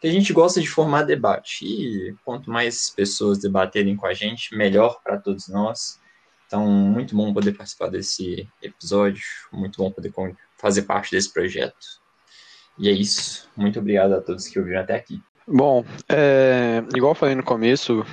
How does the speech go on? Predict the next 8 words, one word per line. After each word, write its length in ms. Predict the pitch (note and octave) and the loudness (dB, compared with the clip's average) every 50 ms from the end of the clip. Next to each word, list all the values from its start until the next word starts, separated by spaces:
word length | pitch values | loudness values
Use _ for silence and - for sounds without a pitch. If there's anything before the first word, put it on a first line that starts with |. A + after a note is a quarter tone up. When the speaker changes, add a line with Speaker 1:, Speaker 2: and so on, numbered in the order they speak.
| - - | -10 -6
Speaker 2:
eu 120 | - G#2 G2+ | -4 -4 -2
cresci 340 | - - G#2+ G#2+ - - A2 | 2 2 2 2 2 2 0
muito 600 | G#2+ A2 A#2+ - - A#2 A2+ G#2+ G#2 G2+ F#2+ F#2 - _ _ _ _ _ - _ _ - | 0 0 0 2 2 4 6 6 6 4 2 0 -6 _ _ _ _ _ -20 _ _ -2
no 120 | G#2+ G#2+ | 0 2
meio 160 | G3+ G3+ G#3 | 4 4 4
de 120 | G3 - - | 2 2 2
debate, 480 | G#2 G#2 F#3+ - A2 - A#2+ - - | 2 4 6 6 4 4 4 0 -4
né? 160 | A2 G2+ G2+ | -4 -6 -8